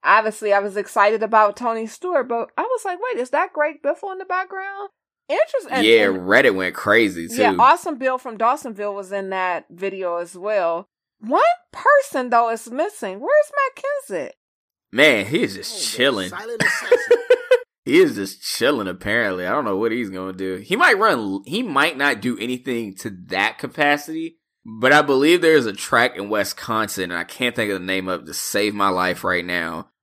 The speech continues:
Speaker 2: but he races a late model there very often, even when he was, you know, full-time in Cup. So I'm assuming that's probably all he's gonna do. That's it. He's going full, full silent assassin.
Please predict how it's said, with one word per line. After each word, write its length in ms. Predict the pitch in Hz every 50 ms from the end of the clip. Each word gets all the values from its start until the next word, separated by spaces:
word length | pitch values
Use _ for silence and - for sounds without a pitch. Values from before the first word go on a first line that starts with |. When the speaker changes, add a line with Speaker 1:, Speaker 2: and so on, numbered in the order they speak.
| _ -
Speaker 2:
but 200 | 107 110 107 117
he 100 | 135 123
races 400 | 113 110 123 135 135 123 117 110
a 60 | 107
late 380 | 98 95 95 101 107 117 - 98
model 480 | 104 98 95 92 90 85 85 85 82 -
there 300 | - 101 87 80 78 - _ _ -
very 600 | 95 92 - - 98 98 101 104 104 101 101 95
often, 480 | 92 95 95 92 - - 78 73 69 - _
even 220 | - 120 131 131 127
when 120 | 123 117
he 100 | 120 113
was, 320 | 110 104 98 92 90 - -
you 100 | 101 101
know, 240 | 95 92 90 82 - _ _
full-time 500 | - 117 110 104 95 - 117 98 92 92
in 80 | 87 76
Cup. 300 | - - 98 87 80 -
So 120 | - 101
I'm 140 | 127 180 196
assuming 400 | 123 - - 131 127 123 113 98
that's 120 | 95 98 -
probably 240 | - 110 95 87 76
all 240 | 67 87 95 90
he's 240 | 90 98 95 92 - - _ _ -
gonna 220 | - 90 87 82 80
do. 380 | 85 90 85 82 80 85 - - _ _ _ _ _ _ _ _
That's 300 | - 95 92 90 - -
it. 300 | 78 80 73 69 - _ _ _ _ _
He's 180 | _ - 98 98
going 180 | 107 110 98 92
full, 440 | - 107 104 104 98 92 87 87
full 280 | - - 135 135 131 123
silent 400 | 113 - 117 104 98 95 95 90
assassin. 600 | 90 - - 90 87 87 95 - - 104 - -